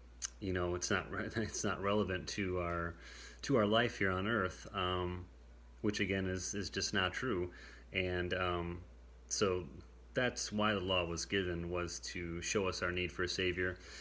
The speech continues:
And, um, you know, I, I go into that a little bit more in depth in the book. And then the last one is the mystical God, which again, I can, I can definitely relate to that, and I can understand where people are coming from as far as people saying, like, "Well, God just works in mysterious ways, and you just,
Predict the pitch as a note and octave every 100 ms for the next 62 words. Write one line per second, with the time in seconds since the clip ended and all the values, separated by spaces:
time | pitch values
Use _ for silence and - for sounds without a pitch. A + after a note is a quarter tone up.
0 | - - F#2 F2+ F2 E2+ F2 E2+ E2+ E2
1 | F2 E2+ E2+ F2+ F2 F2 F2 E2+ - F2
2 | F2 E2+ F2 F2 E2+ F#2+ F2+ F2 E2+ E2+
3 | E2 - - - - G2+ F2+ E2+ D#2+ F2+
4 | E2 - - - - - - - - -
5 | - D3+ D3+ C#3+ C#3 C#3+ - C3 A#2 G#2+
6 | A2 A2 - - F#2 F#2+ F#2 F#2+ G2 G#2+
7 | G2+ G2 F#2+ G2 G#2 G2 G2+ G2+ G#2 G#2
8 | G2+ G#2+ F#2 F#2 F#2+ F#2+ - G2 F#2+ F#2+
9 | F#2 F2+ F2 G2 F#2 F2+ F2 G2 F#2 F#2
10 | F2+ F#2 - F#2 F#2 F2+ F#2+ F#2 F2+ G2
11 | F#2 F2+ F2 - F2+ F2+ F2+ - - G#2+
12 | G2+ G2 G2+ G2 F#2+ F2+ F2 - G#2 G2+
13 | F#2+ F#2 F2+ F#2+ - G#2+ G#2 G2 F#2 -
14 | A2+ G#2+ G#2 A2+ A2+ A#2 A2 G2+ F#2+ F#2+
15 | F#2+ - -